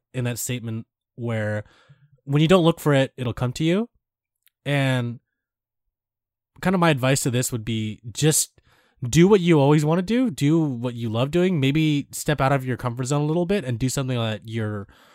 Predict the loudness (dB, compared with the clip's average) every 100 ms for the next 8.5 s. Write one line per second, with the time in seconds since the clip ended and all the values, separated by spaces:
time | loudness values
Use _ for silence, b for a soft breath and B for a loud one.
0 | b b b -6 -4 -2 2 4 6 4
1 | 2 0 0 0 0 0 0 0 0 -4
2 | -4 -2 -2 0 -2 -6 _ _ _ -14
3 | -8 -4 -4 -4 -8 _ _ _ _ _
4 | _ -6 -4 -2 0 0 0 -4 -10 _
5 | _ -4 -2 -2 0 2 2 2 2 0
6 | 0 0 -2 -2 -2 -2 -2 0 0 -2
7 | -4 -4 -4 -2 -4 -4 -6 -6 -6 -6
8 | -4 0 2 2